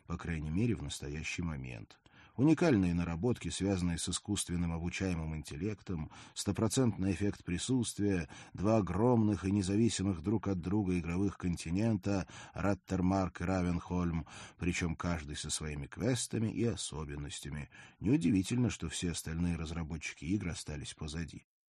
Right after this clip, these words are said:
Макс успел поиграть и за эльфа-лучника, и за полуорка-мечника, хотя и не слишком недолго, прискучило. В конце концов, его сердце успокоилось на классе "Друид".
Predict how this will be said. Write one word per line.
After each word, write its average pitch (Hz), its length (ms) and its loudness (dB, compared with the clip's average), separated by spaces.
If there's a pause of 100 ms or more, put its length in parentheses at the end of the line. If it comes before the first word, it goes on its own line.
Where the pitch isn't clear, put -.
(720)
Макс 180 300 8
успел 151 320 8
поиграть 131 520 8
и 110 40 10
за 104 160 6
эльфа-лучника, 117 1040 4
и 92 100 2
за 90 180 0
полуорка-мечника, 107 1500 4 (280)
хотя 92 240 0
и 92 80 4
не 92 120 4
слишком 90 460 -2
недолго, 87 680 0
прискучило. 80 680 -6 (520)
В - 80 -18
конце 90 380 0
концов, 85 720 -6 (260)
его 147 260 8
сердце 131 420 4
успокоилось 123 880 2
на 80 160 -4
классе 95 720 -2 (260)
"Друид". 80 540 -4